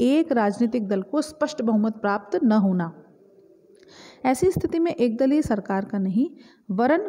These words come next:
गठबंधन सरकार का ही गठन हो पाता है। सोलहवीं लोकसभा के चुनाव में लगातार त्रिशंकु जनादेश का इतिहास टूट गया। इन चुनावों में राष्ट्रीय जनतांत्रिक गठबंधन का नेतृत्व कर रही भाजपा को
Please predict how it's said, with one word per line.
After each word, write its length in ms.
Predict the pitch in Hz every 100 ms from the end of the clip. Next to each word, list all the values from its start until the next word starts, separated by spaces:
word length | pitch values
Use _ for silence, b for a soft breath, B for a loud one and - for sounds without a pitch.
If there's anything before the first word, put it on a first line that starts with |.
| - -
गठबंधन 560 | 202 220 214 233 269 311
सरकार 440 | 220 202 196 190
का 120 | 190
ही 140 | 220 269
गठन 320 | 208 - 220
हो 140 | 196
पाता 300 | 196 180 190
है। 300 | 185 - - _ _ _ b b b b b b _
सोलहवीं 520 | - 226 240 294 359
लोकसभा 520 | 269 240 - 214 214
के 140 | 214 220
चुनाव 380 | 220 190 190 185
में 120 | 202
लगातार 600 | 202 180 190 185 - 269 285
त्रिशंकु 460 | 226 226 240 240 262
जनादेश 540 | 208 185 185 190 196
का 160 | - 185
इतिहास 460 | - 208 196 240 - -
टूट 200 | 254 226
गया। 340 | 208 180 180 180 _ _ b b b b -
इन 160 | 277 311
चुनावों 380 | 262 226 202
में 260 | 196 233 277
राष्ट्रीय 460 | 214 196 196 285 277
जनतांत्रिक 760 | 220 190 196 190 190 233 254 -
गठबंधन 520 | 190 185 190 185 202
का 140 | 202 196
नेतृत्व 520 | 180 180 220 - -
कर 160 | 202
रही 300 | 190 190 226
भाजपा 480 | 214 185 185 - 196
को 280 | 190 262